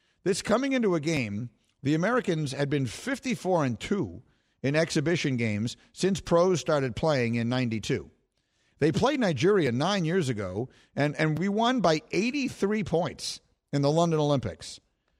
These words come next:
Five years ago, they played again,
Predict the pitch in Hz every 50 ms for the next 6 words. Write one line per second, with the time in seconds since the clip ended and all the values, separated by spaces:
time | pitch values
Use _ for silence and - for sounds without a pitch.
0 | _ _ _ _ _ _ _ - - - 190 202 269 302 302 220 139 139 131 120
1 | 117 104 123 113 110 120 113 110 117 151 190 - _ _ _ - 139 143 - -
2 | 175 175 185 170 165 147 196 226 185 113 95 90